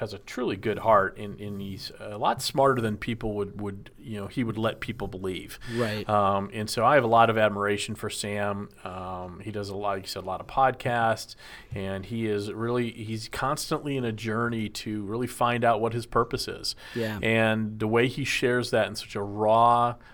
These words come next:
Speaker 1: honest, candid way is, an authentic way is, uh, truly inspiring. So big fan, love the promo person of the week. Sam, your box of virtual high fives will be in the mail tomorrow.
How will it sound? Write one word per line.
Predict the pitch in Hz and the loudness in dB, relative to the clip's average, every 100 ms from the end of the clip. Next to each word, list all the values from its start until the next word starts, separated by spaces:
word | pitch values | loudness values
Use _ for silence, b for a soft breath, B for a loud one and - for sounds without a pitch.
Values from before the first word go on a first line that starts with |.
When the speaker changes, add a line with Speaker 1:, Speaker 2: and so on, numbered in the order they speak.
| B - | B -2
Speaker 1:
honest, | 113 113 120 120 - - - | 2 4 2 -2 -6 -8 -12
candid | - 117 117 120 123 120 B B B B B - | -4 -2 -2 0 -2 -4 B B B B B -8
way | 113 113 113 120 135 | 0 4 6 4 2
is, | - 107 107 101 104 113 | 0 -4 -4 -6 -10 -8
an | 131 110 | -2 2
authentic | 113 131 120 127 | 4 4 0 0
way | 123 123 127 | 2 2 2
is, | 113 110 104 104 | 0 -2 -2 -2
uh, | 104 95 | -4 -4
truly | - 123 117 | 0 0 2
inspiring. | 101 - - 107 107 101 92 | -2 -2 4 4 4 0 -4
So | - 98 92 B B - | -6 -4 -6 B B 0
big | 123 139 | 4 4
fan, | - 135 131 131 117 | 4 2 4 2 -2
love | 120 131 139 | 2 4 4
the | 131 | 0
promo | 104 120 113 | -2 -2 -4
person | - 117 - | -4 -6 -8
of | 110 | -8
the | |
week. | 113 110 - | -8 -8 -12
Sam, | - 139 127 127 131 | -10 -2 0 0 -2
your | 123 117 | -4 -4
box | 113 127 123 - | 2 2 2 -4
of | 131 | -6
virtual | 110 127 123 139 127 | -2 -2 0 0 0
high | 123 117 | 2 2
fives | 117 110 104 101 101 120 | 2 4 4 2 -4 -8
will | 113 | -8
be | 117 | -6
in | 117 | -4
the | 117 | -4
mail | 110 107 104 101 b b - - | -4 -2 -2 -4 b b -18 -12
tomorrow. | - 95 85 78 82 - | -10 -8 -8 -10 -12 -16